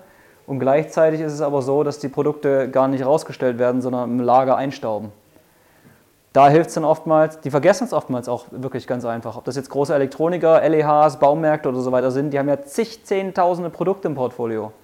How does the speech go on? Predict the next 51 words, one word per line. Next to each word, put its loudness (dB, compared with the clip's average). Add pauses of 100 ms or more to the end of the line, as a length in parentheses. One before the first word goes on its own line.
(680)
Und -8
das -2
kommt 4
hinten 0
irgendwo 4
in 2
irgendwelchen 0
grauen 4
Boxen 0
an -2
und -4
die 2
haben 4
in -2
ihrem 0
Lager 4
natürlich -2
die -4
ganzen 0
Wände 0
voll 2
und -6
oftmals -2
sind -8
ja 0
wirklich, -4
äh, 2
braune 4
Boxen, 0 (460)
ähm, 6
vielleicht 4
noch 2
ein -2
Aufdruck 0
mit -6
drauf, 2
aber -6
das -8
fällt 0
keinem 2
auf, 4
wenn -2
das -4
Produkt 0 (180)
gar 6
nicht -4
vorne 2
auf 2
der -6
Fläche -4
ist. -10